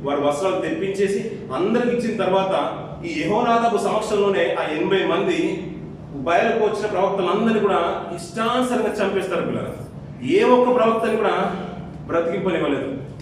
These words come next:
అంటే దేవుని మందిరాన్ని పాడవుతున్నా, దేవుని ప్రసన్నత పాడైపోతున్నా, దేవుని మహిమను బయలుకు అమర్-, సమర్పిస్తున్న ఏ ఒక్క గొప్ప సేవకుడు తట్టుకోలేడు పిల్లలు. అది దేవుడు తట్టుకోలేడు. దేవుని మనసు కలిగి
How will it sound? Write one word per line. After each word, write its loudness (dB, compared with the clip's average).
అంటే -2
దేవుని 4
మందిరాన్ని 2
పాడవుతున్నా, 2
దేవుని 2
ప్రసన్నత 2
పాడైపోతున్నా, 2
దేవుని 2
మహిమను 0
బయలుకు 2
అమర్-, 0
సమర్పిస్తున్న 0
ఏ 6
ఒక్క 2
గొప్ప 0
సేవకుడు 2
తట్టుకోలేడు 0
పిల్లలు. -4
అది -2
దేవుడు 4
తట్టుకోలేడు. 2
దేవుని 0
మనసు 0
కలిగి 0